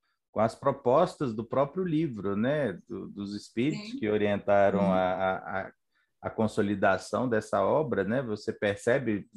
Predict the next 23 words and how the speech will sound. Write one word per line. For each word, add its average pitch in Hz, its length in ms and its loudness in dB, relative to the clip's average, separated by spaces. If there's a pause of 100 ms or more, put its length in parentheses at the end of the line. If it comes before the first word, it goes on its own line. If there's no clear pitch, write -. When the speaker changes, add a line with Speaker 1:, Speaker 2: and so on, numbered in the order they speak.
Speaker 1:
logo 135 300 2
nas 139 280 -2
primeiras 120 560 0
páginas 113 760 0
da 101 100 0
leitura 123 680 -4 (440)
um, 110 120 -2
um, 110 1080 2 (760)
como, 131 360 2
como 123 180 2
esse 131 240 -2
pensamento 143 800 2
do, 101 440 -2
do, 98 540 -2
que - 60 -8
o 98 60 0
Eli 98 260 0
expôs 98 400 -2
aqui 92 220 -4
pra 95 240 2
gente 95 440 -4
agora, 98 560 2
né? 120 400 -2